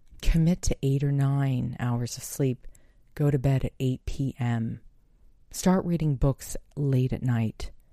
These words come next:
Look, I like The Housewives too. I'm not gonna argue with you about which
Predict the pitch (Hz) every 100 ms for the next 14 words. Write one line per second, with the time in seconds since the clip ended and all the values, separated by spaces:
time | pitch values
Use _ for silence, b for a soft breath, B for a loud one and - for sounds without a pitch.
0 | _ _ _ - - - - 170 143 -
1 | - 214 262 254 233 - 170 151 139 -
2 | 139 123 117 - - - - - - -
3 | 139 156 - 165 151 147 139 131 131 123
4 | 120 127 127 -